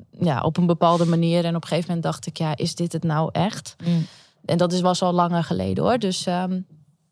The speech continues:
Speaker 1: ik herkende dat. Ik gaf, ik wist dat hij die ruimte nodig had om zichzelf weer te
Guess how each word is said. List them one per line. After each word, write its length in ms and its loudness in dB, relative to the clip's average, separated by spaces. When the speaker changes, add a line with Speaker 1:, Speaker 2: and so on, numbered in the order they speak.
Speaker 1:
ik 160 -2
herkende 400 0
dat. 220 -4
Ik 200 0
gaf, 240 0
ik 220 -4
wist 260 2
dat 140 -4
hij 160 2
die 140 0
ruimte 340 0
nodig 340 -4
had 220 -4
om 180 -2
zichzelf 480 -2
weer 180 -2
te 320 -2